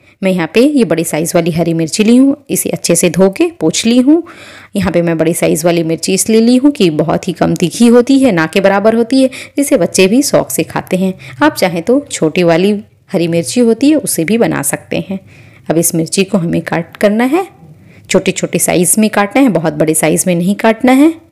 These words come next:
देखिए इतने बड़े साइज़ में हमें काटना है। और इस मिर्ची की ख़ास बात ये होती है कि ये बिना तेल की बनती है और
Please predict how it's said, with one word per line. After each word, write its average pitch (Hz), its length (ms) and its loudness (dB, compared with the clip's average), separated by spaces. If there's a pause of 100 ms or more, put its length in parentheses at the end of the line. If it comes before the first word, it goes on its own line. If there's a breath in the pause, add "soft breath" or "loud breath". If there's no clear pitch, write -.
(540)
देखिए 165 280 -4
इतने 196 140 2
बड़े 190 180 4
साइज़ 156 380 -2
में 180 80 0
हमें 165 200 -2
काटना 160 340 -2
है। 294 140 4 (1080)
और 196 140 4
इस - 240 -4
मिर्ची 285 260 2
की - 120 2
ख़ास 233 340 0
बात 240 200 2
ये 240 140 2
होती 233 280 2
है 247 140 6
कि 240 120 -4
ये 247 140 6
बिना 202 220 2 (100)
तेल 175 180 2
की 208 140 0
बनती 214 400 0
है 233 200 0 (120)
और 285 200 2